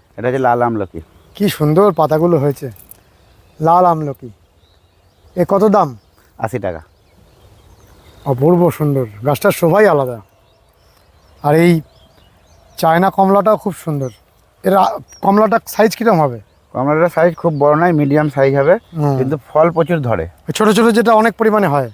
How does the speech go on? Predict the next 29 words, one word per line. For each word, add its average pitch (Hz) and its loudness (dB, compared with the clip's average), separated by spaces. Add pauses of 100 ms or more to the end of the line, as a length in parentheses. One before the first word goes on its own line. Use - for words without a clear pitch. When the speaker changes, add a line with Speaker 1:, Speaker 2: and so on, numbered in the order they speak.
(100)
Speaker 1:
হ্যাঁ, 107 -8
অনেক 127 -6
পরিমাণ 117 -4
হবে। 92 -8
জানো, 156 2
এটা, 165 4
ওটা 160 2
আপনাকে 151 -2
ওইখানে 175 -2
যেটা, 190 0
ওটা 185 2
তো 185 -2
কমলা, 180 0
ওটা 175 2
টক 170 0
ওটা। 95 -6
Speaker 2:
হুম। 165 2 (180)
Speaker 1:
এটা 143 -2
মিষ্টি 165 -4
এটা। 95 -4 (260)
Speaker 2:
মিষ্টি। 156 0
Speaker 1:
হুম। 104 -8 (220)
Speaker 2:
আগে 226 2
দেখেছি 240 0 (220)
জুঁই 220 0
ফুল, 196 -2 (100)
এগুলো 220 2
বেলি 226 4
ফুল। 135 -8